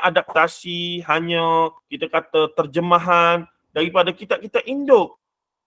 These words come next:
Yang betul-betul klasik turah ni adalah yang kitab zaman awal lah. Apa dia? Kutubus Sittah tu lah. Kutubus Tis'ah. Ha, ni Kutubus Sittah ni. Atas kurang-kurangnya Kutubus Sittah beserta dengan syarahnya.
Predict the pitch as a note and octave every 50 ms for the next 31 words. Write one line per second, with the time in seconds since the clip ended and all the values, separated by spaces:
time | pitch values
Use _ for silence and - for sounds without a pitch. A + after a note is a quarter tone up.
0 | _ _ _ _ _ _ _ _ _ _ _ _ _ D#3 A3 A#3+ B3 B3+ A3 C4+
1 | C4 C#4 C4+ - C4+ B3+ - A3+ A3 - - - B3+ - A3+ A3 G#3+ G3+ F3+ C3
2 | A2 A#2+ D#3+ G#3+ A#3 A#3+ B3 B3 A3+ A#3+ A#3+ B3 B3 A#3+ - B3+ B3+ B3+ B3+ A#3+
3 | B3+ C4 C4+ C#4+ D4 C4+ F#3 C#3 A2+ C3 - C4 C#4+ C4 - - _ _ _ -
4 | B3+ D4 C#4+ G#4+ C4 G#3+ - - _ _ _ _ _ C4+ C#4 - D#4 D4+ D4+ D4+
5 | - - G#4 G#4+ - _ _ - - A#2+ D3+ G#3+ C4+ - G4+ - - - A#3 G#3
6 | B3+ A3+ C4 B3+ - C#4 B3+ - - F#3+ F#3 - _ _ _ _ _ _ _ _
7 | _ _ _ _ _ _ _ _ _ _ _ _ G2 G#2 G#2+ A2+ A2+ A#2 B2 -
8 | - B2 A2 A#2 A2+ A#2 A2 - A#2+ G#2+ - _ - - - _ _ _ _ _
9 | _ _ _ _ _ _ _ _ _ _ _ _ _ _ _ _ E3 F3 - C4
10 | C4 B3+ - A3+ A3+ A3 G3+ F3 F#3+ G3+ G#3 A3+ A#3+ A#3 - G#3 G3+ G3+ F3 E3+
11 | E3+ - - A#3 A#3 - - A3+ F#3+ E3 E3 D#3+ F#3+ F#3+ F#3+ - D3+ C#3+ D3 D3
12 | C#3+ C#3 - B2+ B2+ C3 D3+ F3+ F3 D3+ C#3 C3 C3+ C3+ C3+